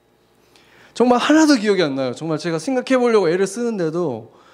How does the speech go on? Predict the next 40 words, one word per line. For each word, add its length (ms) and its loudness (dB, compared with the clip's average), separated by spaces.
하나도 320 0
기억이 240 2
안 120 0
나요. 300 -4
근데 160 -4
그럴 220 0
수밖에 380 -6
없는 260 -6
게 340 -10
앞에서 380 2
막 160 0
찬양을 500 2
할 160 0
때는 680 -4
그래도 260 0
막 140 0
노래니까 460 0
따라 240 0
부르고 240 -8
<laughs> 580 -20
마치 280 -2
라이브 340 0
공연을 340 0
보듯이 420 -8
<laughs> 600 -10
듣기도 360 0
하고 300 -4
뭐 140 -8
따라 240 0
부르기도 340 -10
하고 520 -12
그래서 200 0
찬양들은 640 -2
오히려 260 -6
기억에 240 -4
남아있어요. 480 -4
지금도. 600 -8
그때 260 -2
들었던 400 -2
게. 200 -12